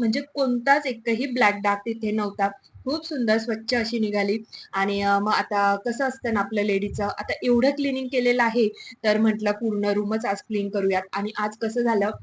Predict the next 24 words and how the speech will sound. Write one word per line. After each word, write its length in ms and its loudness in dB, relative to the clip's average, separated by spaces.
आज 200 2
सकाळी 240 2
सकाळी 260 0
माझं 220 2
साडे 300 0
दहा 220 0
वाजता 260 -2
सगळं 360 -2
आवरून 440 0
झालं. 200 0
आज 240 -4
जरा 180 0
लवकर 420 0
उठली, 320 0
आणि, 380 2
अ, 280 4
त्यालाही 520 4
एक 220 0
कारण 300 4
आहे 220 -4
म्हणून 240 0
मी 100 2
उठली 280 -2
होती 220 0